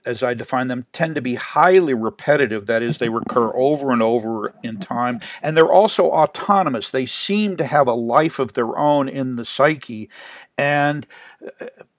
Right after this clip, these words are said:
like the George Floyd episode, suddenly it triggers this whole thing. And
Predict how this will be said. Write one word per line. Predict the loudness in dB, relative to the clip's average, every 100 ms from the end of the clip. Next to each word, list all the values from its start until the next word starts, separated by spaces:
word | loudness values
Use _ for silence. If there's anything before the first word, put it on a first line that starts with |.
| -20 _
like | -6 -4 -4
the | -6
George | 2 4 4 0
Floyd | -6 -12 2 6 6 4 0 2
episode, | 4 2 4 4 2 -8 -20
suddenly | -8 6 6 6 2 -2 -4
it | -10 -10 -12
triggers | 0 0 0 -4 -4
this | -6 -2
whole | 0 0 -2
thing. | -4 -6 -6
And | -12